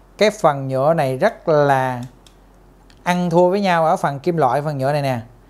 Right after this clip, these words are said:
phần lưỡi nè. Là giá tiền nếu mà nó rẻ, càng rẻ thì cái này nó mỏng, mỏng dánh nè. Cái này cũng vậy, và khi chúng ta tuốt là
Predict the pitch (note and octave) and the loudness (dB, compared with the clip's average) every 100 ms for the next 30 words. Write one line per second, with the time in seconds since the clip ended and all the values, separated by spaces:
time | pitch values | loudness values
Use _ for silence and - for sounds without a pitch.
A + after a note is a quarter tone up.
0 | - _ C3+ C3+ C#3+ A3 C#3+ A#2+ - _ | -20 _ -4 2 2 2 -2 -6 -18 _
1 | - _ - D3 D3 C#3 C3+ C3+ B2 - | -20 _ -6 0 2 2 0 -2 -8 -12
2 | _ - D#3 F3+ B3 G3 D#3 C#3+ E3+ G#3+ | _ -14 0 2 2 2 0 -2 -4 -2
3 | E3 F#3 D3 C3 D3 A#3 D#3+ C#3 C#3 C3+ | -2 -2 0 2 4 2 0 -2 0 2
4 | G3+ F3 E3 F#3 C#3+ F3 D3 G3+ G3 G3+ | 2 -2 -4 -2 -2 -2 -4 -4 -8 -12
5 | E3+ D3+ C#3+ F#3 A3+ C4 B2+ - _ _ | -12 -10 -4 0 0 0 -4 -8 _ _
6 | - _ - F3 D#3+ F#3 C#3+ C#3+ C#3 F3 | -20 _ 0 0 2 4 2 2 -2 -2
7 | E3+ F#3+ F#3 G#3+ A#3+ F3 C#3 | -2 -4 0 0 2 -2 -2